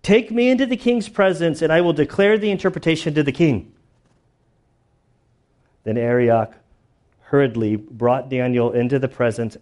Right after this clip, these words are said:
into the king's presence, and spoke to him as follows. "I have found a man among the exiles from Judah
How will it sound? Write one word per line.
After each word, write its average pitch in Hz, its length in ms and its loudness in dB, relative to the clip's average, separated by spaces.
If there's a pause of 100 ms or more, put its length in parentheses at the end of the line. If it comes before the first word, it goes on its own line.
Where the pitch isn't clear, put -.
(640)
into 147 300 -2
the 147 120 -2
king's 135 320 -6
presence, 120 420 -4
and 110 140 -6
spoke 131 320 -4
to 135 80 -4
him 127 80 0
as 110 100 -6
follows. 113 600 -4 (680)
"I 127 160 0
have 127 160 0
found 170 460 0
a 190 60 4
man 131 440 0
among 135 380 2
the 180 180 0
exiles 156 640 0
from 196 340 2
Judah 143 480 2